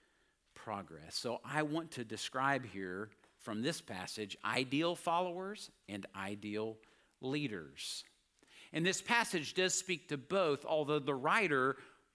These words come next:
he was directing his comments very particularly at followers. That's not a condescending thing. It's not a demeaning thing. It's just saying, and I'm assuming the, the writer knew the church he was,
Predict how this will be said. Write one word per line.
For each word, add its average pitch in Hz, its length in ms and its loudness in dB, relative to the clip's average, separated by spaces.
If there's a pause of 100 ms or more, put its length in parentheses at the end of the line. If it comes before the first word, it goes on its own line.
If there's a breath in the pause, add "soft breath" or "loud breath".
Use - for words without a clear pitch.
(180)
he 170 200 2
was 208 200 2
directing 185 540 2
his 175 180 0
comments 160 560 0
very 147 340 0
particularly 147 880 0
at 151 100 -2
followers. 151 960 -2 (600 soft breath)
That's 135 220 2
not 165 140 4
a 147 60 6
condescending 175 800 2
thing. 190 360 2
It's - 140 -4
not 151 160 4
a 202 40 0
demeaning 190 500 2
thing. 151 420 2 (260 loud breath)
It's - 300 0
just - 360 2
saying, 160 460 6
and 135 100 4
I'm 175 200 4
assuming 170 720 4 (380 loud breath)
the, 170 180 4
the 160 100 4
writer 190 400 6
knew 190 320 4
the 175 100 2
church - 360 0
he 180 120 0
was, 151 400 -2